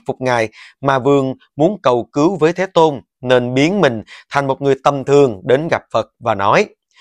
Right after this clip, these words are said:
"Hỡi đấng đại hùng, bậc đại trí tuệ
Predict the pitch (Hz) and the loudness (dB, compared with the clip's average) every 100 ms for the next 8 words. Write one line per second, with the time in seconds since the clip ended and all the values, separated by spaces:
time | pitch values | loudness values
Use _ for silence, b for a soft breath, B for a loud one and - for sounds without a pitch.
0 | B B - 120 117 156 160 214 175 113 | B B -4 0 2 2 2 0 -2 0
1 | 113 120 123 104 - _ - 110 - 101 | 0 0 -2 -4 -12 _ -4 -2 -2 -2
2 | 95 101 180 190 123 110 | -2 -4 -4 0 2 2